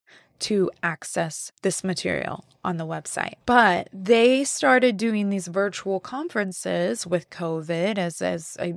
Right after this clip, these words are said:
think many fields and many organizations started to do, to provide content in a safe way. And so the virtual conference is an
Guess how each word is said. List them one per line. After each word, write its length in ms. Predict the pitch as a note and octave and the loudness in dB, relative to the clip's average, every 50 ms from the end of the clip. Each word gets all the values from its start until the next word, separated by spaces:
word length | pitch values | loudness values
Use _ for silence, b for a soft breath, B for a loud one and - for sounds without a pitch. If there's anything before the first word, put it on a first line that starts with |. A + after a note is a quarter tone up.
| - F3 - | -8 -12 -8
think 260 | - F3 E3+ - - | -8 -8 -8 -6 -6
many 540 | F#3 F3+ F3+ F3 E3+ F3 E3+ E3 E3+ F3 E3+ | -6 -6 -4 -4 -4 -4 -4 -4 -6 -8 -8
fields 640 | - - F#3 F3+ F3 E3+ F3 F#3 F3+ F3 - - | -6 -4 -2 0 0 0 0 -2 -4 -6 -8 -6
and 260 | E3+ E3+ E3+ E3+ E3+ | -6 -4 -4 -2 -2
many 500 | E3+ F3 E3+ E3+ E3+ E3+ E3+ E3+ E3 - - | -2 -2 -2 -2 -4 -4 -4 -6 -6 -8 -6
organizations 880 | - E3 F3+ E3+ F3+ E3+ E3+ F3 E3+ - F3 F3 E3+ - F3+ F3 F3 - | -4 -4 -4 -4 -4 -6 -6 -6 -4 -4 -2 -2 -2 -4 -4 -6 -6 -6
started 480 | - - - F3 E3 F3 F3 D#3+ - | -6 -4 -4 -2 -2 -2 -2 -4 -6
to 160 | - - - F3 | -8 -6 -6 -6
do, 500 | D#3+ - - E3 D#3+ D#3+ E3+ G#3+ C#4+ E4+ - _ _ - - | -8 -8 -8 -6 -2 -2 -2 -2 -2 -4 -10 _ _ -14 -10
to 100 | - G3 | -10 -10
provide 580 | F3+ - - F#3 F3 D#3 D#3+ F3 E3 E3+ E3+ - | -6 -2 -2 -2 -2 0 0 0 0 0 -2 -4
content 600 | - - - F3+ E3+ E3+ E3+ - F3+ F#3 - - _ _ - | -8 -8 -6 -6 -6 -6 -6 -6 -6 -6 -6 -6 _ _ -6
in 140 | F#3+ F#3 | -4 -4
a 80 | F#3 E3+ | -4 -4
safe 400 | - - - F#3 F3 E3+ - - | -6 -4 -4 -4 -4 -6 -10 -10
way. 540 | F3 F3 E3+ F3 E3 E3 F3 G#3+ D4 E4+ F4+ B B B B B | -6 -4 -2 -2 -2 -2 -4 -4 -6 -8 -10 B B B B B
And 120 | G#3+ G#3 | -4 -4
so 320 | F#3+ - - A3 G3+ G3+ G3+ | -4 -2 0 2 2 2 0
the 220 | - - F#3+ G#3 | -4 -2 -4 -4
virtual 440 | G3 G3 A#3+ C4 C#4 - - D4+ C#4 | -2 0 0 0 0 2 0 -2 0
conference 500 | - C4 A#3+ A3 - G#3+ G#3 G3+ - - - | 0 -2 -4 -2 -2 -4 -4 -4 -6 -8 -10
is 120 | G3 - - | -8 -6 -6
an 140 | F#3 F3 | -8 -10